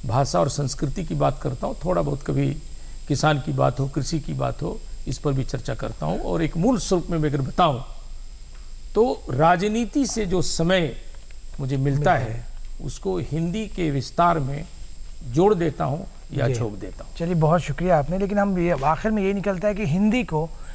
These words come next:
Speaker 2: हिंदी भाषा को अपना वाजिब हक अभी तक नहीं मिला है, जिसके लिए आप अब तक लड़ रहे हैं। बहुत शुक्रिया आपका,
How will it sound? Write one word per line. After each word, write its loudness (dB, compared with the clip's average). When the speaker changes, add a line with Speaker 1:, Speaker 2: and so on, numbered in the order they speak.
Speaker 2:
हिंदी 4
भाषा 4
को -4
अपना 0
वाजिब 2
हक -2
अभी 0
तक 0
नहीं 0
मिला 2
है, 2
जिसके -2
लिए 0
आप 0
अब -6
तक -4
लड़ 2
रहे -2
हैं। -6
बहुत 4
शुक्रिया 2
आपका, 2